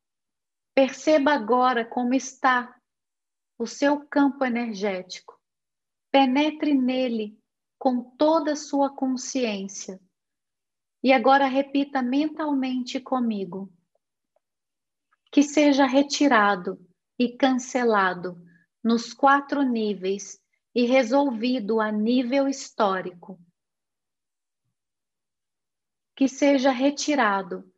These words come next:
e cancelado nos quatro níveis e resolvido a nível histórico.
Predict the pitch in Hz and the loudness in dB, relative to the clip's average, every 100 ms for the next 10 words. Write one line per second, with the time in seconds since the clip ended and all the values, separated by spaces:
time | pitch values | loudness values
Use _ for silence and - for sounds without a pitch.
0 | _ _ - 240 - 277 269 - 269 240 | _ _ -4 -4 2 4 4 2 0 2
1 | 202 190 180 190 - _ - 220 214 - | 2 0 -4 -10 -12 _ -8 -6 -6 -8
2 | - 262 277 269 277 233 214 196 180 190 | 4 4 4 2 0 2 0 -2 -4 -6
3 | 196 - _ _ _ - 240 254 254 240 | -6 -14 _ _ _ 0 2 4 4 4
4 | 285 240 226 254 214 226 226 220 220 254 | 2 2 0 0 0 2 4 2 2 2
5 | 247 277 277 277 - - 226 190 180 180 | 2 2 2 0 -6 -6 -4 -2 -6 -10
6 | - | -16